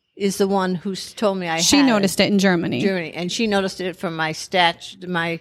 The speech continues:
Speaker 2: You were kinda leaning forward.
Speaker 1: leaning forward and things.
Speaker 2: I wonder if you were moving slower too.
Speaker 1: But I, we in nineteen eighty-six moved from Buffalo to Rochester,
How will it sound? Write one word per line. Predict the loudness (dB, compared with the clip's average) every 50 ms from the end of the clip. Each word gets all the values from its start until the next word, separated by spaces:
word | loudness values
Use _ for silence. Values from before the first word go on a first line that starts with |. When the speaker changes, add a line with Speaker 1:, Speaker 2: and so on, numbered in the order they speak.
| -10 _ _
Speaker 2:
You | 0 0
were | 0 2
kinda | 2 2 2 2
leaning | 2 2 2 2 2 0 -2
forward. | -2 -2 0 0 0 0 0 2 2
Speaker 1:
leaning | 2 2 2 2 0 -2
forward | 0 2 2 4 4 4 2 0 -2
and | -4 -4 -6
things. | -6 -6 -6 -8 -12 -16 -18 -4 _
Speaker 2:
I | 2 4
wonder | 6 6 6
if | 4 6
you | 6 6
were | 6 6
moving | 6 6 6 6 4 4 4
slower | 4 4 4 4 6 4 2
too. | 2 2 2 2 4 4
Speaker 1:
But | 4 4 2 0 -4 -10 -16 -20 -6 _ 4
I, | 6 6 6 6 4 2 -2 -4 -8 -12 _ _ -14
we | -12 -2 2 2 2 4 2 2 0
in | 2 2 2 2
nineteen | 2 4 4 2 2 2 2 2 2 2
eighty-six | 2 0 0 -2 -4 -4 -2 0 0 0 0 -2 -8 -8 -2
moved | 0 0 0 0 -2 -4
from | -6 -6 -2 0
Buffalo | 2 2 2 0 0 2 2 4 4 2 0 -6 -10 -6
to | -4 -2 0 2
Rochester, | 4 4 4 4 2 0 -2 -2 -2 -4 -6 -8 -8 -8 -12